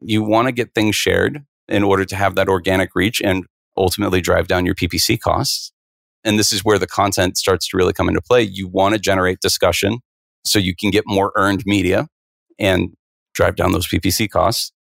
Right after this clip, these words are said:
You wanna generate more leads so you can get more email addresses, so you can have more return visitors.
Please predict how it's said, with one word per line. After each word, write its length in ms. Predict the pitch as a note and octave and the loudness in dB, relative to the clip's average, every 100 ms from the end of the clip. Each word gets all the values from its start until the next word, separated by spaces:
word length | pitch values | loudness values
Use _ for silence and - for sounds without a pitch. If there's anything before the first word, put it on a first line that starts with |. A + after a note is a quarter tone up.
| _ _ _ _ _ | _ _ _ _ _
You 160 | - A#2+ | -6 -2
wanna 240 | A#2 B2 | 2 0
generate 400 | A2 A#2+ A2+ A2 | 0 0 2 0
more 200 | A2 G#2+ | 0 0
leads 540 | G2+ A#2 A2 A2+ A#2+ - | 0 0 0 -2 -4 -4
so 220 | - A#2 | -2 2
you 200 | G#2 G#2 | 2 0
can 520 | F#2+ G#2+ G2+ F#2+ G2 F#2 _ _ _ - | -2 0 0 0 -2 -6 _ _ _ -4
get 120 | A#2 | -2
more 180 | G#2 G#2 | -2 -2
email 340 | A#2 B2 G#2 | 0 2 0
addresses, 600 | F#2+ F#2 F2+ G#2+ A#2 - _ _ _ - | 0 0 0 -2 -4 -8 _ _ _ -6
so 140 | - | -2
you 220 | F#2 F#2 | 0 -2
can 440 | E2+ G2 F2 F2 D#2 _ _ | -2 0 0 -2 -6 _ _
have 220 | - F#2+ | -2 0
more 140 | F#2+ F2+ | 0 -2
return 320 | F2+ F2+ E2 | -2 -2 0
visitors. 600 | G#2+ G#2+ F2 G#2 - | 0 0 0 -2 -4